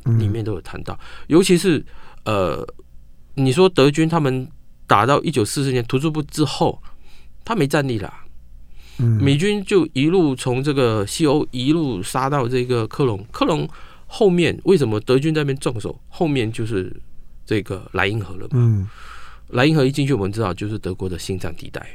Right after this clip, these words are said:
Speaker 2: 所以美军当时，哦，他们当然也有政治上，美国政治上就是说我一，要，要一开始说我先杀到柏林去嘛，
Speaker 1: 嗯。对。
Speaker 2: 哦，所以一开始他们的速度是非常非常快的，也因为这样子导致说伤亡非常惨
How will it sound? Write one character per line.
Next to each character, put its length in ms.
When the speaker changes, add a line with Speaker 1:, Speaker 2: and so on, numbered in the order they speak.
Speaker 2:
所 160
以 540
美 220
军 200
当 240
时， 400
哦， 180
他 140
们 340
当 160
然 100
也 60
有 120
政 200
治 120
上， 140
美 100
国 160
政 160
治 120
上 260
就 60
是 60
说 120
我 200
一， 140
要， 240
要 200
一 120
开 180
始 140
说 120
我 120
先 160
杀 200
到 120
柏 160
林 140
去 220
嘛， 100
Speaker 1:
嗯。 140
对。 680
Speaker 2:
哦， 60
所 140
以 80
一 80
开 160
始 100
他 80
们 120
的 40
速 200
度 100
是 100
非 200
常 120
非 80
常 160
快 200
的， 120
也 140
因 160
为 120
这 120
样 160
子 120
导 160
致 160
说 340
伤 260
亡 120
非 120
常 160
惨 160